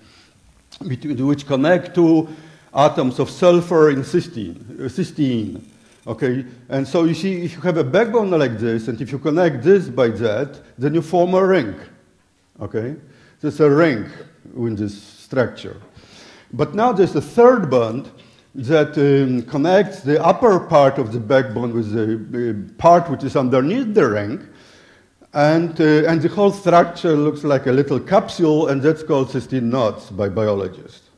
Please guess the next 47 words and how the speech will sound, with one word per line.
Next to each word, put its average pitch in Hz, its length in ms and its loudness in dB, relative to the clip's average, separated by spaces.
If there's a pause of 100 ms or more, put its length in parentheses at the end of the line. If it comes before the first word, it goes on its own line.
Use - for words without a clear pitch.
(140)
Okay, 120 220 -10 (420)
but 156 320 2
the, 151 240 -2
our 175 180 4
discovery 220 600 0
was 117 360 0
that 135 180 -4
when 139 160 -2
you 135 120 -2
start 165 460 -2
pulling 226 500 0
that, 104 320 -6
that 120 260 -4 (200)
I'll 113 180 -4
tell 117 240 -2
you 113 120 0
how 110 160 -4
we 107 160 -4
do 123 220 -2
it 113 220 -4 (460)
in 120 180 -6
real 117 200 -2
life 120 280 -4
in 113 120 -10
a - 20 -10
minute, 214 240 -4 (460)
then, 180 360 0
uh, 165 100 2
you 160 180 4
can, 143 380 -2
you 160 280 2
can, 147 520 -2 (100)
when 151 200 -2
you 147 160 0 (140)
try 190 220 4
to 190 160 0
pull 226 320 2
this 208 340 -2
of 147 200 2
the 120 520 -8
piece 196 280 -4
of 131 140 0
the 131 80 -4
backbone 127 600 0
through 226 480 0
this 143 260 -4
ring, 117 400 -4